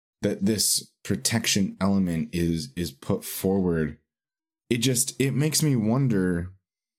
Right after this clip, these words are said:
when, when is it appropriate to just die?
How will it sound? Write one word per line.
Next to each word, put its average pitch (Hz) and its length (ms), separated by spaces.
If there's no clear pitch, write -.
when, 135 720
when 131 240
is 151 120
it 143 100
appropriate 113 840
to 120 100
just 95 420
die? 69 540